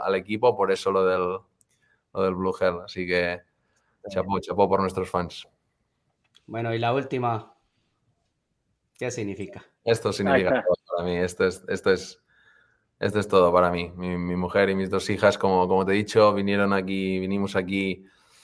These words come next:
Speaker 1: a la aventura, pero siempre, ya no solo, no solo aquí en Estados Unidos, ¿no? Me han, me han seguido y me han apoyado,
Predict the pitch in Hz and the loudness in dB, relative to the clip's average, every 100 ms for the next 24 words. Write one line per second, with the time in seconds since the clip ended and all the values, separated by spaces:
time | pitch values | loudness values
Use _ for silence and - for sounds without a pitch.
0 | _ _ - 98 98 92 107 104 107 104 | _ _ 0 4 4 4 6 8 8 6
1 | 101 120 - 110 90 92 101 98 104 101 | 4 0 2 2 4 2 2 2 0 2
2 | 95 95 95 98 95 95 95 90 - 92 | 2 2 0 0 2 0 2 0 0 -2
3 | 90 87 98 104 92 90 87 90 92 95 | -2 -2 -4 -2 -2 -2 -4 -4 -6 -4
4 | 98 95 95 95 95 95 95 98 92 90 | 0 0 2 0 2 4 6 6 4 2